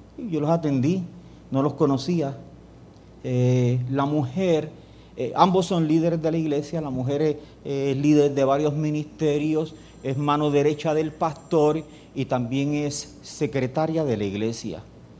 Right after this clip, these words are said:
Estando en la oficina, hablando un rato, le sonó el teléfono a la mujer.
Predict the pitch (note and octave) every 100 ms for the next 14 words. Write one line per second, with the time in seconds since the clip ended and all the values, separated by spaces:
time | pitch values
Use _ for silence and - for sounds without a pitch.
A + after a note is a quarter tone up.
0 | - - - - - - - - F3+ G3
1 | G3+ G3+ G3 G3+ G#3 F3 G3+ G3 D#3 D3
2 | C3+ - - - C#3 D#3 F3 F3 F3+ E3
3 | E3 D3+ - F3 - - - - - -
4 | - - - - - - - - - -
5 | - B2+ C3 C3+ C3 D3 E3+ E3+ D#3+ E3
6 | E3 E3 D#3+ C#3+ - - - - - -
7 | - - - - - - C3 C3 B2 C3+
8 | B2+ B2